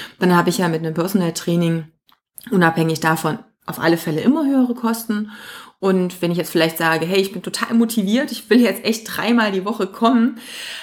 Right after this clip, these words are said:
ähm, ja gut, dann bin ich halt mit <laughs> achtzig Euro im Monat da ganz schön weit, weit von weg.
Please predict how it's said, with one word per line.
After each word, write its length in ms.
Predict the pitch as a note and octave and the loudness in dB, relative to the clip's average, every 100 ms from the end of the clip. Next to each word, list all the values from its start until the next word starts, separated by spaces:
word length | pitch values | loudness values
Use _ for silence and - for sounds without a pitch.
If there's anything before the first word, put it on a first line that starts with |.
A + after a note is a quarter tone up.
| - - | -12 -2
ähm, 340 | G3+ G3 F#3+ | 0 2 2
ja 140 | F#3 G#3+ | 4 2
gut, 320 | F#3+ F3 - | 4 0 -2
dann 140 | E3 | -6
bin 160 | D#3+ F#3+ | 0 0
ich 140 | F3+ F#3 | 0 -2
halt 220 | E3+ E3+ | -4 -2
mit 200 | F3 E3+ | -4 -4
<laughs> 220 | F#3+ G#3 | -4 -4
achtzig 440 | F#3 - - F#3 | -4 -4 -2 -2
Euro 320 | - F#3+ F#3+ F3 | 0 -2 -2 -2
im 140 | F3+ | 0
Monat 320 | F#3 G#3 G#3 F#3 - | 0 2 0 -2 -8
da 100 | F#3 | -10
ganz 260 | E3+ F#3 F#3+ | -6 -6 -2
schön 200 | G3 F3+ | -2 2
weit, 280 | E3 A#3 - - F#4+ - - - | 2 2 -2 -8 -6 -6 -8 -2
weit 260 | F3 F#3+ | 0 0
von 360 | - F3 E3 D#3+ | -2 -4 -2 0
weg. 260 | G#3 - | 0 -2